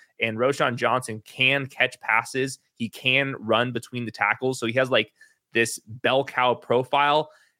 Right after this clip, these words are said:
Now on this, the, the, the scale of bell cow talents,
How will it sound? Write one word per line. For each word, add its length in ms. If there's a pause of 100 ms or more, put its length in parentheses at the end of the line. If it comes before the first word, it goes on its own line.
Now 220
on 80
this, 220
the, 420
the, 420
the 80
scale 460
of 140
bell 180
cow 280
talents, 640